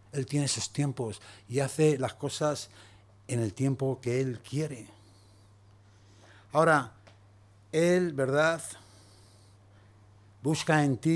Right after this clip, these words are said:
y en mí que aprendamos a estar quietos, a pararnos delante de Él. ¿Qué tiempos tomas? ¿Qué tiempos tomas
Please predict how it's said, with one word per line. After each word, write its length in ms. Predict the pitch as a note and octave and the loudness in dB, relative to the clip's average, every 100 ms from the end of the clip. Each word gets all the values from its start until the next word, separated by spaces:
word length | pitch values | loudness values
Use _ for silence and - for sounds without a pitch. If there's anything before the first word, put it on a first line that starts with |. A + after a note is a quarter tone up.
| D#3+ | 4
y 40 | |
en 180 | C#3+ C3+ | 2 4
mí 340 | D3+ C3 G#2+ G#2 - - - - - - - _ _ - - - - - - | 2 2 -2 -14 -20 -20 -20 -20 -20 -20 -20 _ _ -20 -20 -20 -20 -20 -10
que 380 | - B2 B2 - - - - - - - - - - - - | -2 0 0 -4 -20 -20 -20 -20 -20 -20 -20 -20 -20 -16 -8
aprendamos 720 | B2 A#2 A#2 B2 C3 B2 - | -6 -4 -2 -2 0 -2 -4
a 20 | |
estar 360 | G#2 - A2+ - | -8 -8 -8 -6
quietos, 580 | B2 - - - - - | -6 -6 -12 -12 -16 -16
a 160 | - A2 | -14 -10
pararnos 500 | G#2 B2 B2+ A#2+ G#2 | -6 -4 -2 -2 -4
delante 400 | G2+ G#2 F#2+ G2 | -6 -6 -8 -8
de 140 | G2+ | -10
Él. 100 | F#2+ - - - - - - - - - - - - - - - - | -12 -16 -20 -20 -20 -20 -20 -20 -20 -20 -20 -20 -20 -20 -20 -20 -14
¿Qué 100 | - | -12
tiempos 520 | F3+ F3+ C3+ A2+ F#2+ - - _ | -6 -4 -4 -6 -8 -14 -20 _
tomas? 460 | - A2+ G2 - - - - - - - - - - - - - - - - - - - _ - - - - - - - - - - - - - - - - - - - - - - - - - | -10 -10 -10 -14 -16 -20 -20 -20 -20 -20 -20 -20 -20 -20 -20 -20 -20 -20 -20 -20 -20 -20 _ -20 -20 -20 -20 -20 -20 -20 -20 -20 -20 -20 -20 -20 -20 -20 -20 -20 -20 -20 -20 -20 -20 -20 -20 -8
¿Qué 100 | D#3+ | -2
tiempos 380 | G3 D3 B2+ | 0 0 0
tomas 480 | - B2 G#2+ - - | 0 0 0 -4 -10